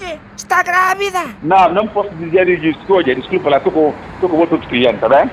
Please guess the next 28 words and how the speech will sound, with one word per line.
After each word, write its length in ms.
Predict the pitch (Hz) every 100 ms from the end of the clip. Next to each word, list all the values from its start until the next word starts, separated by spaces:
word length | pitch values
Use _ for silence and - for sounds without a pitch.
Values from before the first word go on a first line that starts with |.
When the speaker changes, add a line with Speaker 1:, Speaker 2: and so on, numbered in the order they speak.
| 311
Speaker 1:
E 120 | 349
assim, 320 | 370 403 403
como 140 | 403 403
é 80 |
que 100 | 381
eu 60 | 403
faço 360 | 381 392 - 381
agora? 280 | 359 359
Para 140 | 359 370
quem 160 | 381 370
é 120 | 339
que 120 | 349
eu 60 | 339 330
ligo? 140 | 330
Speaker 2:
Tá, 220 | 196 320
até 100 | 339
amanhã. 320 | 302 107 92 80 - - - - - - - -
Até 80 | -
amanhã. 260 | 127 101 92
Speaker 1:
Para 120 | - 427
quem 220 | 539 480
é 60 | 440
que 80 | 392
eu 120 | 381
ligo? 500 | 381 381 381 403 508 - - - - - - - 147 143 - - - - - - -
Speaker 2:
Diga? 280 | 370 - 339 - -
Speaker 1:
Para 140 | 339
quem 160 | 392 427